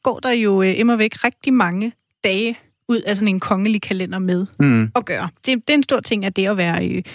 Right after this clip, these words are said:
Speaker 1: hvad skal man sige, kongelig og kaste glans over, øh, forskellige arrangementer og foretagender. Men på grund af corona, så har kongehuset simpelthen også været nødt til at skrue gevaldigt ned for, øh, for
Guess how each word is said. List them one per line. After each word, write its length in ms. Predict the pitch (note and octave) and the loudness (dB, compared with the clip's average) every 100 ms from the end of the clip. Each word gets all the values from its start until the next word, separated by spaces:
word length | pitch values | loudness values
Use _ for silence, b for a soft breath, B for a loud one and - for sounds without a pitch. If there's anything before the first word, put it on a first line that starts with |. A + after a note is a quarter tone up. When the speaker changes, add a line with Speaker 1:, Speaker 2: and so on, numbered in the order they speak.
| B B _ | B B _
Speaker 1:
hvad 100 | E3 | -8
skal 120 | - | -6
man 60 | F3+ | -8
sige, 160 | F#3+ | -8
kongelig 640 | - - F#3+ F3+ A3+ A3 A3 | -10 -6 -2 2 2 2 -4
og 100 | - | -8
kaste 340 | - G3 G3 | -8 -8 -8
glans 360 | F#3 G3 G#3 - | -6 -4 -6 -6
over, 360 | G3 G3 G3+ G#3 | -6 -4 -6 -4
øh, 160 | G3 F#3 | -4 -4
forskellige 420 | G#3 G3 G3+ F#3+ | -6 -4 -2 -2
arrangementer 640 | F3+ F3+ G3 F#3+ - A3 | -4 -4 -2 -2 -2 -2
og 160 | G3+ G3 | -2 -2
foretagender. 500 | F#3 G3 - G3+ F#3+ B B B B B - | 0 0 -2 -2 -4 B B B B B -2
Men 320 | A#3 B3 A#3+ | 2 2 2
på 100 | C4 | 0
grund 220 | - E4 - | 0 -2 0
af 260 | E4+ E4+ F4 | 0 0 0
corona, 400 | F4+ A3+ G#3+ A3+ - _ | 2 2 2 0 -4 _
så 160 | - B3 | -2 -2
har 120 | B3 | -2
kongehuset 640 | - - A3+ B3+ B3 C4 C4 | -4 -2 2 4 4 0 0
simpelthen 220 | C#4 C#4+ | 2 2
også 200 | D#4 - | 0 -2
været 100 | A#3+ | 0
nødt 160 | G3 | 0
til 80 | - | -4
at 80 | - | -10
skrue 200 | - G#3 | -4 -2
gevaldigt 360 | F#3+ F3+ F#3+ F#3+ | 0 -2 0 0
ned 180 | F3+ | 0
for, 260 | - - F3+ | -2 -2 0
øh, 180 | E3+ F3 | 0 -4
for 160 | G3 | -4